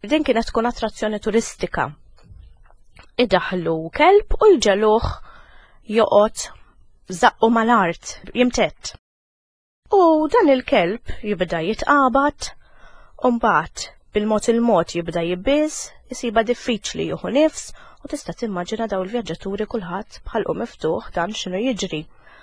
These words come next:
Samma dan il-kelb ma jċaqlaqx iktar, u inti tgħid miet. U mbagħad joħorġu l-kelb il-barra malaj malajr, u dan il-kelb bil-mod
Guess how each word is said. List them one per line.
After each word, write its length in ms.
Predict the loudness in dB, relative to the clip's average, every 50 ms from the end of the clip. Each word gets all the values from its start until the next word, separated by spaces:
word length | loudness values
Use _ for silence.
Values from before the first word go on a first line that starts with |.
| -20 -20 -20 -20 -20
Samma 360 | -12 -6 -2 0 0 0 0 2
dan 200 | 2 0 0 0
il-kelb 280 | -2 -4 -4 -4 -4
ma 120 | -6 -8 -8
jċaqlaqx 420 | -8 -6 -6 -6 -8 -8 -10 -12
iktar, 380 | -12 -14 -14 -14 -14 -14 -16 -20 _ _
u 180 | -18 -16 -16 -12
inti 160 | -12 -10 -10
tgħid 260 | -10 -10 -10 -8 -8
miet. 360 | -8 -8 -8 -12 -14 -20 -20 _ -20 -20 -20 _
U 120 | -6 -6 -2
mbagħad 460 | 2 2 4 4 2 -2 -6 -10 -18 -20 -20 -20 _ _ _ _ _ _ -4
joħorġu 480 | -2 0 2 2 0 0 0 -2 -4
l-kelb 400 | -4 -4 -4 -6 -6 -4 -4 -4
il-barra 420 | -2 -2 0 0 0 2 2 0 0
malaj 300 | 0 -2 -2 -4 -4 -4
malajr, 540 | -2 -2 -2 0 0 -2 -2 -2 -4 -8 -12 -18 -20 -20 -20 -20 -14 -6
u 140 | -2 -2 0
dan 160 | 2 2 2
il-kelb 520 | 2 0 -2 0 0 2 2 2 0 -2
bil-mod 680 | 0 2 2 2 2 2 0 0 0 0 -2 -4 -8